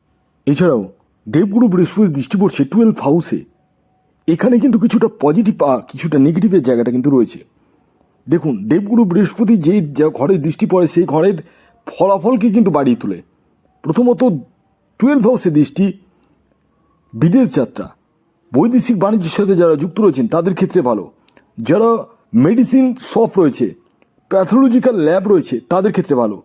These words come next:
কিন্তু হঠাৎ করে হসপিটালিস্ট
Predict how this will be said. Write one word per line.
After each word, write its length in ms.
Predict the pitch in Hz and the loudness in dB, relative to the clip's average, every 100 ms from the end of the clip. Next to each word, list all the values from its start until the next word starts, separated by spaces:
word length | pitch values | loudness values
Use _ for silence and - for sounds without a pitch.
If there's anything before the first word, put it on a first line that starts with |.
| _ _ _ | _ _ _
কিন্তু 300 | - 214 151 117 - _ _ _ _ _ _ _ - | 0 2 2 -2 -4 _ _ _ _ _ _ _ -6
হঠাৎ 300 | 143 151 214 - | -4 -2 -4 -2
করে 160 | 151 107 - _ _ _ _ _ _ _ _ _ - | -2 -2 -6 _ _ _ _ _ _ _ _ _ -6
হসপিটালিস্ট 600 | 139 - 254 262 233 - | -6 0 0 2 0 -2